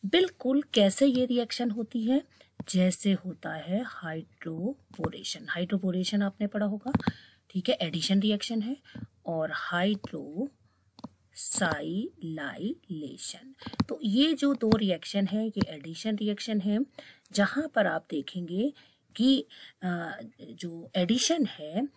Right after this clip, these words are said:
किसका, अ, एल्कीन पर एडिशन होता है। हाइड्रोजन बोरॉन बॉन्ड जब ऐड होगा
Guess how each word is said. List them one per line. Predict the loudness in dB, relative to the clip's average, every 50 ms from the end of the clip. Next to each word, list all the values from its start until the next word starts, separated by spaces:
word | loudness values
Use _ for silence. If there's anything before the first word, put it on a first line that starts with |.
| -14 -20 -20 -18 -20 -20 _ _ 0
किसका, | 0 2 2 0 -2 -4 -4 -2 -2 -2 -4 -6 -12 -18 -14 _ -4
अ, | -4 0 4 8
एल्कीन | 8 8 8 8 6 6 6 6 6 4
पर | 0 -2 -2 -2 -2 -4
एडिशन | -4 -2 -4 -4 -4 -4 -6 -8
होता | -12 -16 -20 _ -18 -16
है। | -16 -16 -16 -20 _ _ _ _ _ _ _ _ _ _ -20 -20 -18 -18 -20 -20 _ _ _ _ -20 -20 _ _ _ _ _ _ _ -20 _ _ _ _ -20 -16 -8
हाइड्रोजन | -4 0 2 4 4 4 4 4 4 4 4 4 2 2 2 0 0
बोरॉन | 0 2 2 4 4 4 4 4 4 2
बॉन्ड | 2 0 -2 0 0 0 0 0
जब | 0 0 0 -2 -4 -10
ऐड | -8 -8 -8 -8 -10
होगा | -12 _ _ _ _ -20 _